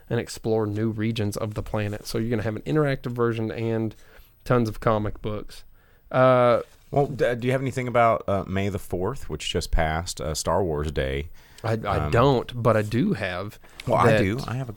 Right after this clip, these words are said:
Speaker 2: a, I have
Speaker 1: Well,
Speaker 2: a
Speaker 1: yeah,
Speaker 2: couple
Speaker 1: go
Speaker 2: of things.
Speaker 1: for it, yeah.
Speaker 2: Uh, well, one of the, one of the, the only bit of news that came out of, uh, Star Wars Day that I thought was pretty cool, a-, other than, you know, Return of the Jedi fortieth anniversary coming out on big screen, which I got to see,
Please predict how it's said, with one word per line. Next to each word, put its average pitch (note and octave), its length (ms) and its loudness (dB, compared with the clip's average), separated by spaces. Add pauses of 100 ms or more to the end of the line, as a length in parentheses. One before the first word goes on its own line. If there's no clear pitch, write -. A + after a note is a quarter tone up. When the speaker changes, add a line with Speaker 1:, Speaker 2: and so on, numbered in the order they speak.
Speaker 2:
a, D2+ 40 -6 (200)
I F#2 60 -8
have A2+ 140 -6
Speaker 1:
Well, A#2 80 -4
Speaker 2:
a C3+ 40 -4
Speaker 1:
yeah, E3+ 80 -4
Speaker 2:
couple - 160 -6
Speaker 1:
go - 60 -6
Speaker 2:
of - 60 -10
things. - 60 -14
Speaker 1:
for - 60 -14
it, F3+ 180 -16 (280)
yeah. G2 80 0
Speaker 2:
Uh, G2 60 2
well, G#2+ 200 2
one B2 140 4
of A#2 60 2
the, A2+ 120 4
one C3+ 140 4
of D3+ 60 6 (140)
the, A#2 120 -4
the - 60 -2
only C#3 280 0
bit G#2 180 2
of F2 280 -4
news F2 360 -2
that E2 100 -6
came E2+ 200 -2
out E2 140 0
of, D2+ 340 -6
uh, E2 180 0
Star E2+ 300 0
Wars D#2 220 -4
Day D2 280 0
that C#2+ 140 -4
I D2 80 0
thought C#2+ 180 -2
was C#2+ 120 -8
pretty D2 180 -6
cool, D2+ 260 -4
a-, A#2+ 120 2
other A2 260 2 (120)
than, E2+ 280 0
you F2 100 -6
know, C2+ 220 -6 (480)
Return F2 340 0
of D#2 60 -2
the D2+ 80 -2
Jedi D2+ 340 0
fortieth D2+ 320 -4
anniversary C#2+ 640 -6
coming D2+ 240 -4
out D2 120 -2
on C#2 40 -6
big D2 180 -4
screen, C#2+ 260 -6
which - 140 -12
I - 40 -10
got D2 160 -4
to - 80 -8
see, C#2 300 -4